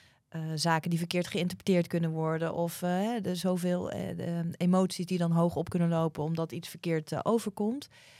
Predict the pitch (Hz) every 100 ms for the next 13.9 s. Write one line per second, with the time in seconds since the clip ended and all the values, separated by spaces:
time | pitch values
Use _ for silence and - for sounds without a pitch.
0 | _ - 170 185 208 220 190 202 190 175
1 | 175 165 165 165 165 160 - 160 151 175
2 | 214 156 - 151 175 175 - - _ -
3 | 190 185 175 - - - 208 214 240 196
4 | 190 196 180 185 180 - 180 170 151 147
5 | - 202 202 190 196 - 180 180 175 202
6 | 214 233 - 170 175 180 165 180 170 233
7 | 233 226 233 311 - - - _ _ 123
8 | 143 202 226 196 - 233 220 - - 180
9 | 170 - 180 185 180 170 240 277 247 185
10 | - 175 185 208 - 226 254 285 220 214
11 | 208 208 208 - 190 190 - 202 190 180
12 | 175 185 175 220 311 254 - 170 156 165
13 | 202 - - - - _ 214 208 208